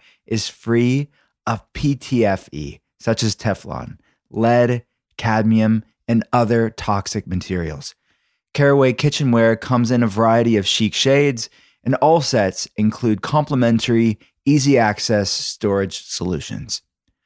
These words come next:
Ceramic's naturally slick surface means minimal oil or butter for slide off the pan eggs and easy cleaning. I love Caraway. My family uses Caraway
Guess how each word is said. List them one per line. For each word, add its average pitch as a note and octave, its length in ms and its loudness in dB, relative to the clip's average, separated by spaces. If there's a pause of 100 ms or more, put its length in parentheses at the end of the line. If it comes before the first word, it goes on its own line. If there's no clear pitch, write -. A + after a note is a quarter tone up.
(340)
Ceramic's E3+ 540 2
naturally D#3 640 2
slick B2+ 480 -2
surface A#2 600 -2 (300)
means B2 400 2
minimal C3+ 640 4
oil A#2 340 4
or A#2+ 140 -2
butter G#2+ 400 0
for G#2+ 200 -4
slide B2+ 500 0
off C3+ 220 0
the C3 80 -2
pan A2 400 -2
eggs B2 420 0 (400)
and A#2 140 2 (100)
easy G2 500 0 (200)
cleaning. F2 480 -4 (580)
I A2+ 340 0 (120)
love G#2 260 -2
Caraway. E2 360 -4
My D#2 140 -6
family A#2+ 420 2
uses A2+ 300 -2
Caraway G#2 540 2